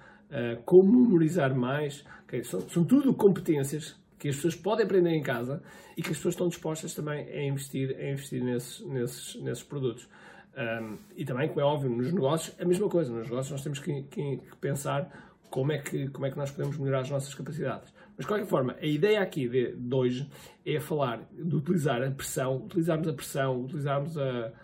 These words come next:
todos os sentimentos menos positivos para que nós nos movimentamos, nós façamos algo, algo pela, pelo nosso negócio. E já agora, quero-te convidar, se quiseres participar desse desafio, é muito simples, esse desafio é um desafio de trinta dias,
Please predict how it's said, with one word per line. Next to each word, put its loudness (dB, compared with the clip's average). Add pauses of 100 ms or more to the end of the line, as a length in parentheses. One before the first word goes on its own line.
(100)
todos 12
os 6
sentimentos 4
menos 2
positivos -2 (260)
para -2
que -4
nós -4 (160)
nos -6
movimentamos, -2
nós -4
façamos -6 (160)
algo, 0 (220)
algo 0
pela, -2
pelo -2
nosso -4
negócio. -10 (160)
E -6
já -2
agora, 2 (440)
quero-te -4
convidar, 0
se -10
quiseres -2
participar -2
desse -2
desafio, -2 (140)
é -2
muito 2
simples, -4
esse -8
desafio -4
é 0
um 2
desafio -4
de -4
trinta 2
dias, -2